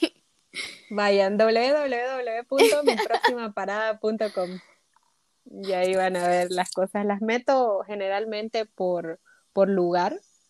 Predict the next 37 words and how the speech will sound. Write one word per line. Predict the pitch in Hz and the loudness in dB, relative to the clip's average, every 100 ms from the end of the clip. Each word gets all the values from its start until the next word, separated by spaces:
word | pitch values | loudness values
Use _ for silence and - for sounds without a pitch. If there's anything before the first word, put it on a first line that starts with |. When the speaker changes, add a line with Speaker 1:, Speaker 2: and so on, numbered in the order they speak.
| _ _ _ _ - 240 | _ _ _ _ -12 -6
Speaker 2:
O | 202 | -4
Speaker 1:
Ujú. | |
Speaker 2:
sea, | 220 196 196 | 2 4 4
todavía | - 262 254 247 | 4 6 6 2
no | 240 | -2
he | 240 | -4
hecho, | 233 226 | -6 -8
por | 185 | -8
ejemplo, | 202 214 220 | -8 -6 -6
una | 220 | -6
entrada | 202 190 185 190 202 | -8 -6 -4 -4 -4
del | 185 175 | -6 -4
road | 190 190 | -6 -4
trip | 196 190 _ | -8 -8 _
porque | 185 - | -8 -6
es | 202 | -6
demasiada | 202 180 165 208 202 | -6 -8 -4 -2 0
información. | 208 196 170 170 - 190 220 269 - _ - | -2 -2 -4 -6 -2 0 0 -2 -8 _ -6
Speaker 1:
Sí, | - 254 262 254 | 0 2 2 4
Speaker 2:
Pero | 190 190 | 6 6
Speaker 1:
sí. | - | 6
Speaker 2:
sí | 247 240 | 4 4
hice, | 240 220 | 2 0
por | 208 | 2
ejemplo, | 196 202 208 226 | 0 -2 -2 0
los, | 208 196 214 185 | 0 -2 -8 -10
los | 202 | -10
lugares, | 202 202 202 208 214 208 202 _ _ _ | -8 -6 -6 -4 -6 -6 -14 _ _ _
los | 202 202 | -6 -2
diez | 220 220 | -2 -2
lugares | 233 208 208 214 | -4 -4 -6 -8
para | 208 190 | -10 -8
conocer | 190 180 - 202 | -6 -6 -2 0
en | 202 196 | 0 -2
San | 196 185 | -2 0
Francisco | 190 170 208 214 - 220 | 0 2 0 0 -2 -2
o | 214 214 208 180 180 175 | 0 0 2 4 6 4